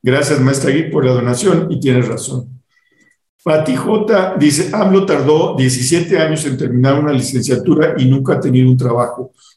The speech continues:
¿Cómo sobrevivió? ¿De dónde tantas comodidades?" Sí, Ed-, Edna Lorena Fuerte González, "Jaime, gracias porque no se raja desde temprano."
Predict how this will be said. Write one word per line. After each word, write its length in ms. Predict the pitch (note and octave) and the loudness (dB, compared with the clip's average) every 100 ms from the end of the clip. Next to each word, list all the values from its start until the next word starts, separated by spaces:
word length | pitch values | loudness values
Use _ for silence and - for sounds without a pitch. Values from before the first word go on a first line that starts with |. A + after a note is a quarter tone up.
| _ | _
¿Cómo 300 | - F#3 E3+ | 0 2 2
sobrevivió? 880 | E3 C3+ A#2+ A#2+ A#2+ D3 D#3 - - | 2 2 2 0 2 2 2 0 -4
¿De 240 | B2 B2 - | 0 0 0
dónde 300 | C#3 D3+ D3+ | -2 0 -2
tantas 500 | - C#3 B2+ C#3+ C3 | -2 0 0 -2 -6
comodidades?" 920 | C#3+ B2+ A#2 A2+ A#2 A#2 G#2 - - _ _ - - _ | -4 -4 -2 -2 -2 -2 -4 -10 -14 _ _ -20 -20 _
Sí, 500 | - C#3+ C#3 - - - | -2 2 2 0 -10 -4
Ed-, 320 | F#3 C#3 C#3 - | 0 2 0 0
Edna 360 | C3 C3+ C3+ D3 | 2 2 0 0
Lorena 460 | - C3+ D3 D#3 | 0 2 2 0
Fuerte 320 | D3+ C#3+ C3+ | 0 0 0
González, 480 | C3+ B2+ D#3+ D#3+ E3+ | 0 0 0 0 0
"Jaime, 260 | D#3+ D#3 D#3+ | 0 -2 0
gracias 280 | D3+ D#3 - | -2 -2 -4
porque 240 | C3 B2+ | -8 -2
no 140 | B2+ C3+ | 2 2
se 140 | C#3+ | 2
raja 320 | B2+ C3 C3+ B2 | 0 0 0 -2
desde 300 | G#2+ G#2 - | -2 -6 -6
temprano." 600 | A2+ G#2+ A#2 A2+ G2+ | -4 -2 -2 -2 -4